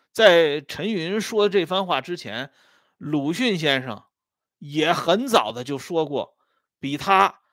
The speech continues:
还刻骨的这个话。可惜呢，大家已经都忘了，或者压根儿就不愿意听这种话，因为这种话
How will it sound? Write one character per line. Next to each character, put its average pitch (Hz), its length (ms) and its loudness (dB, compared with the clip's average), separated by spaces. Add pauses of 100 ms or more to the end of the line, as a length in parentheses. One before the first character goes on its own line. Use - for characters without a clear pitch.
(260)
还 147 300 2
刻 196 300 2
骨 107 200 -12
的 113 240 -10 (400)
这 139 120 -10
个 120 100 -8
话。 127 240 -12 (380)
可 139 200 -12
惜 190 160 -4
呢， 156 160 -2
大 147 160 -2
家 160 240 0
已 117 180 -14
经 160 200 -14
都 170 100 -6
忘 160 260 -4
了， 92 80 -20
或 - 180 -4
者 120 220 -6 (280)
压 127 180 -6
根 190 120 0
儿 185 60 0
就 165 80 -4
不 117 180 -10
愿 165 240 0
意 104 60 -12
听 135 240 -16
这 135 140 -6
种 92 120 -20
话， - 240 -18
因 - 140 -16
为 160 80 -12
这 190 140 -2
种 117 120 -10
话 135 220 -8